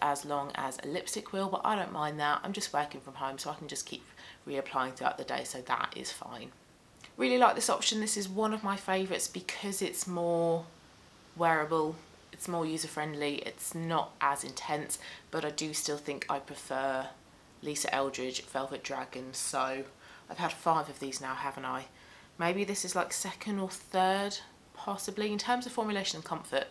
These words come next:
yes, this is the winner because it is a gloss and not a lipstick. But the colour, I do still think that I prefer Lisa Eldridge Velvet Dragon. I've got two more shades left. I've got Merit Carbo, and then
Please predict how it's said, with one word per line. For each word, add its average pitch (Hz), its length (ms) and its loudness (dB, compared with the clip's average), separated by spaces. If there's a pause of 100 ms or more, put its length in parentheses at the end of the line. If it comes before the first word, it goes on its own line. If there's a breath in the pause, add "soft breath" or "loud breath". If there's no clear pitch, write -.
yes, 139 260 -2
this 135 200 -2
is 131 120 -6
the 131 80 -2
winner 131 340 0
because 143 380 -4
it - 100 -6
is 127 100 -6
a 131 40 -6
gloss 127 280 -4
and 123 80 -6
not 127 160 -2
a 127 60 -4
lipstick. - 540 -6 (360 loud breath)
But - 140 0
the 143 60 -4
colour, 170 540 0 (340 loud breath)
I 151 80 -2
do 147 260 -2
still 139 240 -2
think 127 300 -8
that - 160 -4
I 135 100 -2
prefer 131 680 0 (340)
Lisa - 320 -2
Eldridge - 540 -2 (640 loud breath)
Velvet 131 340 -2
Dragon. - 440 -4 (480 loud breath)
I've 170 140 -2
got - 140 4
two 247 140 2
more 208 100 0
shades 175 260 0
left. 165 320 0
I've - 160 0
got 151 420 6 (260)
Merit 170 480 2 (140)
Carbo, 147 760 2 (600 loud breath)
and 156 280 2
then 147 300 0